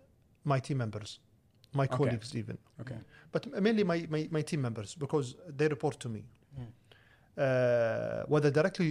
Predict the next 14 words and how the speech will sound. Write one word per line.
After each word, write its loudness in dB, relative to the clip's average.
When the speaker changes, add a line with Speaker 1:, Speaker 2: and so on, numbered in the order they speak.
Speaker 1:
uh, -2
to -2
me 2
or 4
through -2
another 0
manager. -6
And 2
if -4
they 2
say 0
that -2
they're 2
leaving, 0